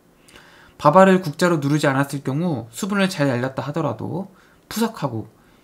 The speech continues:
기름에 비빈 것처럼 밥알이 폴폴 날릴 수 있다. 그런 볶음밥은 먹을수록 느끼하다.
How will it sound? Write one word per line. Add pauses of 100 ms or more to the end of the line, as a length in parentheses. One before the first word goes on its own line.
(120)
기름에
비빈
것처럼 (200)
밥알이 (300)
폴폴
날릴
수
있다. (800)
그런
볶음밥은
먹을수록
느끼하다.